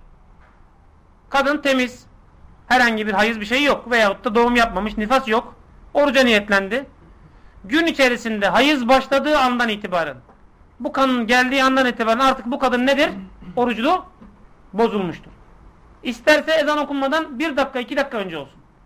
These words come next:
Kadın bütün gün oruç tuttu. Akşam ezan okunmadan on dakika önce eğer adet kanaması başlarsa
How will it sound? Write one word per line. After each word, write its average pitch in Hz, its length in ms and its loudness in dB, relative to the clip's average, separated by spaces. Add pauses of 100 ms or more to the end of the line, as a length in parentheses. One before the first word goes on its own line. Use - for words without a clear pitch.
(520)
Kadın 247 300 -2
bütün 294 240 -2
gün 277 80 0
oruç 262 240 -2
tuttu. 233 400 -6 (760)
Akşam 254 320 0
ezan 269 200 2
okunmadan 269 460 0
on 320 160 2
dakika 269 220 2
önce 220 340 0
eğer 254 320 6
adet 302 200 0
kanaması 240 400 0
başlarsa 240 680 2